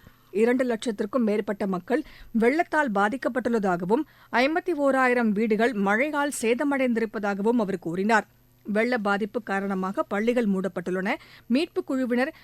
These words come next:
வெள்ள பாதிப்புகள் ஏற்பட்ட பகுதிகளில் தேவையான நிவாரணப் பணிகளில் ஈடுபட்டுள்ளதாகவும் திரு காசிம் மஜாலிவா தெரிவித்துள்ளார்.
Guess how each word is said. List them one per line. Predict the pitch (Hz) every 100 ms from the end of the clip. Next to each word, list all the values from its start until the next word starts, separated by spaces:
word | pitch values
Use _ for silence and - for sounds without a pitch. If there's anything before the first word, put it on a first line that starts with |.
| _
வெள்ள | 214 254 339
பாதிப்புகள் | 349 269 254 277 277 285
ஏற்பட்ட | 226 247 254 254
பகுதிகளில் | 240 220 220 214 226 285 - -
தேவையான | - 240 277 277 254 233 277
நிவாரணப் | 240 214 269 311 311 -
பணிகளில் | 220 240 240 240 208
ஈடுபட்டுள்ளதாகவும் | 214 226 220 202 190 190 196 247 269
திரு | 233 185
காசிம் | 208 226 220 240 202
மஜாலிவா | 185 190 180 196 240 175
தெரிவித்துள்ளார். | 165 170 185 220 208